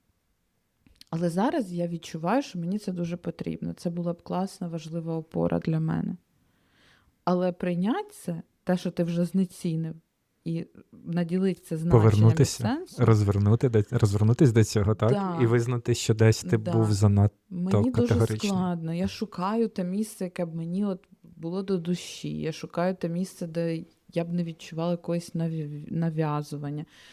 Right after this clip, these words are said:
Speaker 1: Цього року ми з Лук'яном виконували різні там п-, пасхальні обряди. Ми ходили святити Пасху з ним, ми ходили на кладовище до наших померлих родичів.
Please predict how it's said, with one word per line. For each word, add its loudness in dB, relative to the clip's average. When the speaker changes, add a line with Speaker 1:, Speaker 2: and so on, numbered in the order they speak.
Speaker 1:
Цього -2
року -2
ми -6
з -6
Лук'яном 0
виконували -2
різні -4
там -8
п-, -6
пасхальні -4
обряди. -4
Ми -4
ходили -4
святити -6
Пасху -10
з -12
ним, -8
ми -8
ходили -2
на -2
кладовище -4
до -4
наших -4
померлих -2
родичів. -4